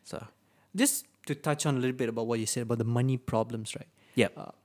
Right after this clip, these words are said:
Speaker 2: what are some of the common money problems that you see people have? O-, other than the usual fear of not having enough money, what do you think are some of the crucial money problems that one is having today?
Speaker 1: If we're going very practical, it'll have to be, like,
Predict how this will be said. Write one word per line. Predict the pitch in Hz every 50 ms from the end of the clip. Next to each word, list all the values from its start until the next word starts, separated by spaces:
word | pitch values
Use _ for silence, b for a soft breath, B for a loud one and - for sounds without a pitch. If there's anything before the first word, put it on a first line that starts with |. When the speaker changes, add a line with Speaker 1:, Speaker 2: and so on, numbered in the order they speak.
| - -
Speaker 2:
what | - 135 156 214
are | 240 190 147
some | - - - - 156 151
of | 147 123
the | - 120
common | - - - - 147 139 151 151 139 135
money | 123 117 117 123 120
problems | - - 120 117 113 117 120 113 -
that | 123 117
you | 120
see | 120 - 131
people | - 127 120 - 117
have? | 113 117 110 - -
O-, | 151 151 - -
other | 170 170 214
than | 202 196 180 165
the | 156
usual | 143 139 147 147 139 147 143
fear | - - - - - 165 156 151 147 143 139
of | 127 120 120 - -
not | 139 123
having | 117 127 120 131 123
enough | 120 117 110 - -
money, | 120 113 127 143 135 117 113 120 143 b b b b b _ _ _ _ _
what | - 151 196 202
do | 208
you | 196
think | 185 - 185 156
are | 143 135
some | - 175 170
of | 151
the | 135 127
crucial | - - - - - 185 208 214 202 - - 214 185 170 151 - - -
money | 120 120 127 135 147 151
problems | 147 151 - 135 120 120 123 123 120 117 -
that | 120 113
one | 113 117 117 117 113 - _ _ _
is | - 131 -
having | - - 131 165 175 131
today? | - - 113 - - 147 - _ _ _ _ _ _ _ _ _ _ _ _ _ _ _ _ _ _ _ _ _ _ _ _ _ _ _ _ _ _ _ _ _ - -
Speaker 1:
If | - 123
we're | 135 139
going | 139 156 160 180 190 170
very | - 156 143 131
practical, | - - - 143 143 - - 160 - - 175 170 175 175 151 127
it'll | 110 107 101
have | 104 104 -
to | - 95
be, | - 104 98 95
like, | 92 95 95 104 - - -